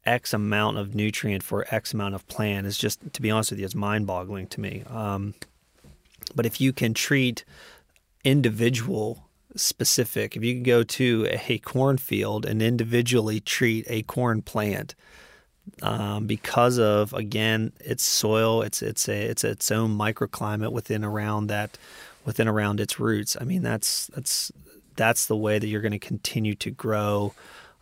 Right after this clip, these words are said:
yields and, and production. So I would say one area to keep an eye out on is particularly that. I would say on the regulation side too, you're gonna see a lot of different types of regulations. I think you're gonna see a lot of different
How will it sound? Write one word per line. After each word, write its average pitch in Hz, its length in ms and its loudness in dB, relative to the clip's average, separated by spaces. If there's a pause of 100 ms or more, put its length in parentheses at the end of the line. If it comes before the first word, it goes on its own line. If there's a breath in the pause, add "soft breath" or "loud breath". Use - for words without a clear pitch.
yields 110 560 4
and, 104 180 -4
and 107 180 -4
production. 117 600 -2
So 107 300 2
I 113 140 4
would 113 140 2
say 107 340 2
one 120 380 -2
area 123 240 4
to 110 60 0
keep 117 280 -2
an 104 80 -2
eye 107 260 0
out 104 220 0
on 104 220 -4
is 107 160 -2 (260)
particularly 107 760 0
that. 104 360 -2 (580 loud breath)
I - 140 -2
would 113 120 0
say 120 180 4
on 110 140 2
the 107 80 0
regulation 117 560 2
side 113 280 0
too, - 140 0
you're 120 240 0
gonna 110 180 0
see 117 200 0
a 107 60 2
lot 107 280 0
of 104 120 -6
different 113 320 -2
types 110 380 0
of 104 240 -4 (480 loud breath)
regulations. 117 720 4
I 107 60 2
think 107 180 -2
you're 107 100 -4
gonna 107 140 2
see - 180 0
a 104 60 2
lot 104 180 2
of 104 80 -2
different 113 420 -2